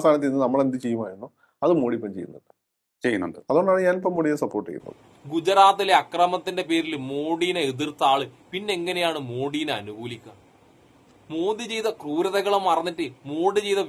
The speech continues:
Speaker 3: വികസനത്തെ സ്നേഹിക്കുന്നുള്ളൂ. അതായത് അത്രമാത്രം ക്രൂരതകൾ ഇവ മറന്ന് പിന്നെ എന്ത് വികസനത്തെ സ്നേഹിക്കാൻ? എന്ത് വികസനാ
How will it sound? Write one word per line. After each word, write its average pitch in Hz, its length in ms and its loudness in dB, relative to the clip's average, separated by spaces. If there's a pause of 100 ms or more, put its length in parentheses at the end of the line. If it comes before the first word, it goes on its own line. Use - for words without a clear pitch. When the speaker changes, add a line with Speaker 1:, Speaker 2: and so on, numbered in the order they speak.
Speaker 3:
വികസനത്തെ 180 520 -4 (100)
സ്നേഹിക്കുന്നുള്ളൂ. 139 640 -6 (600)
അതായത് 180 320 0
അത്രമാത്രം 214 640 0 (100)
ക്രൂരതകൾ 196 480 -2
ഇവ 208 60 2 (120)
മറന്ന് 160 240 -4 (280)
പിന്നെ 175 200 -4
എന്ത് 196 120 -10 (140)
വികസനത്തെ 190 600 0
സ്നേഹിക്കാൻ? 240 380 -4
എന്ത് 202 200 -8 (100)
വികസനാ 220 320 -2